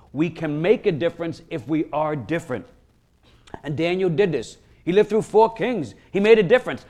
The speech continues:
not by being a jerk, not by getting people's faces, not by rudely confronting them and standing out and holding signs and doing things at really untimely ways, not by distancing himself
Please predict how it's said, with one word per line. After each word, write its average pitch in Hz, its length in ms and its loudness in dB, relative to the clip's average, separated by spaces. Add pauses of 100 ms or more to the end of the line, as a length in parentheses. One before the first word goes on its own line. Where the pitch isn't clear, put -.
(140)
not 165 240 -2
by 208 160 4
being 208 260 2
a 202 60 2
jerk, 170 440 2 (160)
not 165 200 2
by 214 100 6
getting 196 340 2
people's 190 340 -6
faces, 165 500 0 (200)
not 180 220 4
by 214 180 8
rudely 196 420 2
confronting 202 840 -2
them 208 240 2
and 156 200 -4
standing 202 480 -2
out 196 380 2 (160)
and 160 120 -2
holding 196 400 4
signs 196 400 -2
and 170 120 -2
doing 196 240 0
things 202 300 -4
at 165 180 -4
really 185 360 0
untimely 185 580 -4
ways, 190 360 0 (180)
not 202 240 4
by 202 140 4
distancing 190 520 0
himself 202 460 0